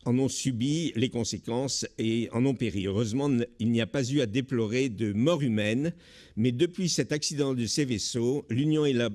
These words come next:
euh, européenne et la France en particulier ont élaboré ce qu'on appelle la directive ces vaisseaux au sujet des installations chimiques qui sont dangereuses et qui seraient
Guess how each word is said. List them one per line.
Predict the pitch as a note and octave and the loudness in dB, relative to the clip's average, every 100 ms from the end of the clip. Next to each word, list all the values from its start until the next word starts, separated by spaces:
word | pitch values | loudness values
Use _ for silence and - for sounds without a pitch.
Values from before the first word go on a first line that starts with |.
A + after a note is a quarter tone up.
| - | -4
euh, | A#2+ A#2+ - | -2 -2 0
européenne | D3+ D3 - A2+ G#2+ B2 C#3 | 2 2 0 0 0 0 0
et | B2 | 0
la | A2+ | -2
France | - D#3 D#3 | -2 -2 0
en | C#3 | -2
particulier | A#2+ G#2+ - G#2+ F#2+ G#2+ C3 - - - - | -2 -6 -6 -4 -2 0 -2 -8 -20 -20 -4
ont | C#3 | -2
élaboré | C3 D3+ C#3+ A#2 A2 C3+ | 0 0 2 0 0 -2
ce | - | 0
qu'on | B2 | 0
appelle | A2+ C3 | 0 0
la | B2 | 0
directive | G#2 E3 F3+ - D3+ D3 | 2 2 0 -2 -4 -2
ces | - D#3+ | 0 0
vaisseaux | A#2+ G2 - A#2 B2+ - - - | 0 -2 0 0 0 -6 -20 -8
au | - | -4
sujet | C3 C3+ A#2 A2+ C#3+ | -2 -2 0 2 0
des | A2+ A2+ | 0 0
installations | B2+ - A#2 A2 - A#2+ | 0 0 -2 -2 -2 -4
chimiques | - G#2 C3 C3+ | -2 0 0 -2
qui | B2+ | -4
sont | - D3+ D3+ | -2 0 0
dangereuses | C3 B2+ B2+ A2 F2+ G2+ F#2 G2 - _ | 0 0 0 0 -2 -4 -4 -10 -14 _
et | A2+ | -6
qui | - G#2+ | -2 -2
seraient | - - C3+ C3 | -2 -2 0 -2